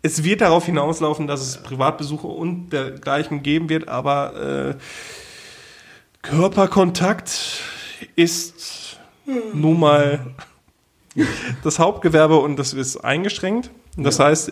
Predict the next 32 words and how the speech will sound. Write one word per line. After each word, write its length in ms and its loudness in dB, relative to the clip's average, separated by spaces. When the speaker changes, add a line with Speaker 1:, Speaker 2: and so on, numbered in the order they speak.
Speaker 1:
diese 680 -4
Menschen 680 0
dürfen 400 -4
das 260 -2
halt 280 -6
auch 220 -6
nicht 340 -8
durchführen. 640 2
Das 120 -4
heißt, 160 -4
du 140 -4
hast 300 0
dich 120 0
schon 160 2
auf 140 0
diese 220 2
Ebene 340 0
bewegt 500 2
und 200 2
dann 160 4
darfst 240 4
du 40 -2
es 80 -4
noch 140 -2
nicht 140 -2
mal 100 -4
mehr 160 0
machen, 380 0
weil 140 2
es 60 -8
eingeschränkt 520 -4
ist. 260 -6